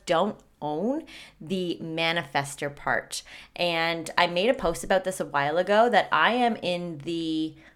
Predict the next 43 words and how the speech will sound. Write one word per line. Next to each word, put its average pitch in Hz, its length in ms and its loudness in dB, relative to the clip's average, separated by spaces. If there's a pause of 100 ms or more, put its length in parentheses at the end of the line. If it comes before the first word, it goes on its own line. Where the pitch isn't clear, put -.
(380)
manifester 175 1160 2
stage 170 580 0
of 175 140 2
my 165 100 -2
manifesting 160 800 -4
generator 147 480 -4
energy. - 600 -10 (280)
So 185 240 6
right 202 260 8
now, 165 280 4
like, 165 180 4
I 226 140 2
am, 180 500 0
no 196 280 6
one 311 140 6
is 247 120 4
a 208 60 4
better 170 220 8
employer 147 480 2
than 139 180 -4
me, - 300 -12
you 156 120 -4
know? 160 260 6
And 185 120 4
if 175 120 -2
you're 180 140 4
a - 20 -2
manifesting 165 540 -2
generator, 139 400 -2
you 135 120 -8
know 107 140 -4
this. - 220 -6
I 220 280 6
work 175 400 0
so 190 360 2
good 165 340 0
when 147 140 -8
people 160 280 -8
tell 165 200 -2
me 156 120 -6
what 147 180 -6
to - 80 -16
do. 160 340 -2